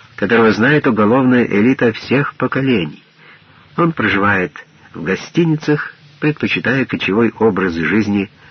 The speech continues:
оседлому. Савоська также обходится съёмной квартирой, любит посидеть в кафе «Фиалка» в Сокольниках.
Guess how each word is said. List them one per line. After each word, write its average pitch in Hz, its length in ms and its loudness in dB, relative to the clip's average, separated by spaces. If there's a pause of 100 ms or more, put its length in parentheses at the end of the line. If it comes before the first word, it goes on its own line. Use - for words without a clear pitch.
оседлому. 82 760 -6 (1500)
Савоська 107 600 2
также 110 360 0
обходится 127 580 0
съёмной 104 520 0
квартирой, 98 760 -2 (520)
любит 123 340 0
посидеть 92 560 -4
в - 160 -10
кафе 87 300 -6
«Фиалка» 95 840 -2
в - 60 -20
Сокольниках. 87 880 -6